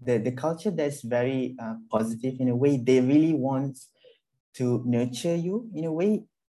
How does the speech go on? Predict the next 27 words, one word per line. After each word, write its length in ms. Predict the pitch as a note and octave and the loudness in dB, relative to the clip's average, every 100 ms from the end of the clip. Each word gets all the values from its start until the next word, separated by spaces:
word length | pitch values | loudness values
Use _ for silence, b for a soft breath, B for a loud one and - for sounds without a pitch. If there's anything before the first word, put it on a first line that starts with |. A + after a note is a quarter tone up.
| - | 0
It 100 | D3 | 0
is 320 | D3 B2+ - | 0 -4 -4
like, 340 | C#3+ B2+ - - _ _ _ | 0 0 0 -14 _ _ _
some 240 | - E3+ D#3 | -4 0 0
of 120 | A#2+ | 2
them 280 | B2+ B2+ B2+ | 2 2 0
will 140 | A#2+ | -4
say 200 | A#2 B2+ | -6 -4
that 200 | A2 - | -4 -4
it's 180 | G#2+ - | -8 -4
like 280 | G#2 G#2 - | -4 -4 -4
a 40 | A2+ | -2
lubuk 400 | A2 A2 G#2+ A2+ | 0 2 0 0
ilmu. 420 | G#2+ G#2+ A2+ - b b b b - | 0 0 -2 -10 b b b b -2
Um, 520 | A#2+ A#2 A2+ A2+ - - _ _ _ | 0 2 0 -2 -6 -16 _ _ _
you're 320 | C#3+ E3+ E3+ | -2 0 2
not 260 | E3 F3 C#3 | 0 0 0
just 240 | C#3+ C#3+ | -2 -2
working, 580 | B2+ B2 B2 E3 F3+ - - | -2 -2 -4 -8 -8 -8 2
you 160 | C#3 | 4
are 260 | - B2+ - | 4 4 2
actually 440 | B2+ B2+ C3+ B2+ | 0 0 -4 -2
learning, 460 | B2 C3+ A2 G#2 G#2 | -2 -2 -2 -4 -6
because 420 | A#2 C3 C3 B2+ b b b _ D3 | -4 -2 -2 -4 b b b _ 4
even 260 | F#3+ A3+ | 6 8
now, 480 | D#3+ D#3+ C3+ G#2+ - | 6 4 2 -2 -6
uh, 80 | - | -10